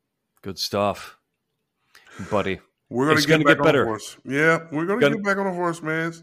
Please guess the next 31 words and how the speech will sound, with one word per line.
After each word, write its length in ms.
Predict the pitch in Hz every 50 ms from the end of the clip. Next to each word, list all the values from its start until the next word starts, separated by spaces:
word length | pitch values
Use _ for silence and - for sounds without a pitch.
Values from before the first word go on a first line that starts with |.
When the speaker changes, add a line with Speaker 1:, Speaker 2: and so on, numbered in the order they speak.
| _ _
Speaker 2:
You, 200 | - 139 160 160
so 100 | 127 156
you 180 | 151 147 160 185
don't 200 | 190 180 180 160 170
think 160 | 185 180 156
this 140 | 175 180 170
is 120 | 160 156
a 80 | 160 143
must-win? 800 | 139 156 170 170 156 151 156 170 170 170 170 165 165 147 143 135
Before 280 | 120 113 139 151 151
we 100 | 156 156
go, 180 | 147 156 135 113
you 140 | 113 123 143
don't 180 | 151 156 147
think 140 | 156 156 143
this 160 | 151 156 147
is 100 | 143 139
characterized 640 | - - 147 147 143 143 143 135 143 143 139 135 127
as 100 | 123 120
a 60 | 117
must-win 500 | 113 123 135 139 139 143 143 143 143 143
this 120 | 143 139
weekend? 440 | 143 147 147 147 151 151 147 147 147 - _ _ _ _ _ _ - - - - -
Speaker 1:
I, 140 | - - - -
<sighs> 60 | - -
I, 1000 | - 123 131 127 127 127 123 117 113 110 104 101 101 101 101 104 127 127 123 - -
I 100 | 131 113
think 180 | - - 127 117
it 140 | 110 - -
probably 480 | - 123 117 117 120 117 107 117 113
is, 680 | - - 107 107 110 120 123 127 117 - - - -